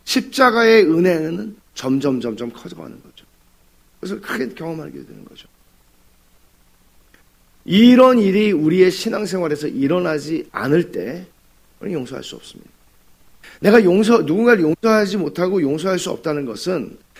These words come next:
내 안에서 이것이 점점, 점점 깊어지지 않는다는 뜻입니다.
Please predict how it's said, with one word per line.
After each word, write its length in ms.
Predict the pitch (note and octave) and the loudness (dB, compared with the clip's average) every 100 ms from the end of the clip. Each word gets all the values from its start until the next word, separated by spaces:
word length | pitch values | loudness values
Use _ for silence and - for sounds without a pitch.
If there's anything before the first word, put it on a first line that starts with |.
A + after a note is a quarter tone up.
| - | -10
내 180 | B2 F3+ | 4 6
안에서 400 | A#3+ A3+ A3+ A#3 | 6 4 2 2
이것이 380 | F#3+ F#3 F#3 G3 | 0 0 -2 -4
점점, 380 | D3 D#3 E3 D#3 | -4 -2 -2 -2
점점 300 | D#3 D#3 D3 | -4 -6 -6
깊어지지 540 | C#3 C#3+ C3+ B2 - - | -8 -8 -8 -8 -12 -14
않는다는 600 | F#2 A#2 D3+ C3+ D3+ D#3+ | -10 -10 -8 -8 -8 -12
뜻입니다. 440 | - - - | -16 -18 -20